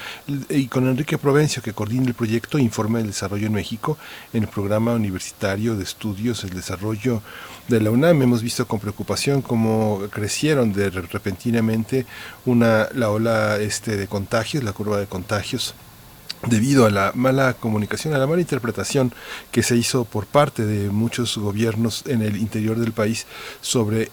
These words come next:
la incorporación nuevamente a partir de junio y la incorporación gradual con municipios sin contagios, ya lo veremos, llamados los municipios de la esperanza,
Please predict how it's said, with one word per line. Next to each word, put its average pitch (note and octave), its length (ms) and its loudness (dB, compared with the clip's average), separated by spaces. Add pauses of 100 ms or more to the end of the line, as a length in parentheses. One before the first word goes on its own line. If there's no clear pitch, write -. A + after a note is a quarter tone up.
la B2 220 2
incorporación A2+ 800 0
nuevamente A2+ 520 2
a A#2 60 0
partir G#2+ 440 -4
de G#2 120 -4
junio A#2+ 460 0 (100)
y G#2+ 140 0
la G#2 100 -2
incorporación G#2 640 -2
gradual A2 420 2
con G#2 320 0
municipios G#2+ 680 -2 (320)
sin A2+ 180 0
contagios, A2 520 -2
ya G2 120 0
lo F#2+ 80 0
veremos, G#2 320 0
llamados F#2+ 560 -2
los F#2+ 160 -6
municipios G2 400 -6
de G2 80 -4
la F#2 60 -4
esperanza, A2 580 0